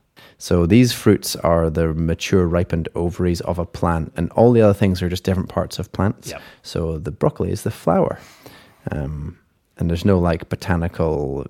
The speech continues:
Speaker 1: definition of vegetable. So, last one. Is rice a fruit?
Speaker 2: <laughs> Is rice a fruit? Well, if rice is a fruit, then surely, like, cereals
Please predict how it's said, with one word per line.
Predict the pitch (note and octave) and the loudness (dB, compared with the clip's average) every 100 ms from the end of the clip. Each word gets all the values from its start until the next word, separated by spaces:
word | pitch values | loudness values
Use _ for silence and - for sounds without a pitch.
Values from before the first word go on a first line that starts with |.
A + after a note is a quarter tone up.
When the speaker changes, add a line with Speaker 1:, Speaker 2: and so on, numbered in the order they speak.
| B1+ | -6
Speaker 1:
definition | - - - - - | -6 -6 -8 -6 -8
of | - | -6
vegetable. | - - - - - _ - - - - _ | -8 -8 -12 -14 -16 _ -20 -20 -20 -20 _
So, | - - E2 C#2+ - - _ _ | -12 2 2 2 -4 -20 _ _
last | - F2 F2+ - | 0 2 2 0
one. | F2 C#2+ - - _ _ _ _ _ _ _ _ | 0 0 -4 -10 _ _ _ _ _ _ _ _
Is | B2 A2+ F#2 | 2 2 2
rice | D#2+ G2+ - | 4 4 2
a | G#3 | -2
fruit? | - - - _ - - - | -2 -4 -4 _ -20 -16 -6
Speaker 2:
<laughs> | E3 - - - _ C#3 - _ - - - - _ - - _ _ | -6 -4 -8 -8 _ -12 -12 _ -18 -18 -20 -20 _ -20 -20 _ _
Is | G2+ - - | -20 -18 -18
rice | F2+ F#2+ | -18 -18
a | - | -20
fruit? | _ F2+ F2 _ _ _ _ _ _ _ _ _ _ | _ -20 -20 _ _ _ _ _ _ _ _ _ _
Well, | A#2+ B2 | -12 -12
if | - | -12
rice | G2 C3 D#3+ - | -6 -4 -4 -6
is | C3 F#2 | -8 -8
a | |
fruit, | - - E2 - - - _ _ _ _ _ | -10 -10 -12 -12 -18 -20 _ _ _ _ _
then | A2+ F#2+ F2+ E2+ | -12 -8 -6 -6
surely, | - C#3 A2+ F2+ E2 D2+ D2+ - _ _ _ _ _ _ _ _ | -8 -6 -4 -4 -8 -12 -16 -20 _ _ _ _ _ _ _ _
like, | F#2+ D#2 D2+ - - _ _ _ _ _ | -12 -10 -10 -18 -20 _ _ _ _ _
cereals | - - - F2 F2 E2+ D#2 D#2 D2 - - | -10 -8 -8 -8 -8 -8 -10 -12 -12 -12 -14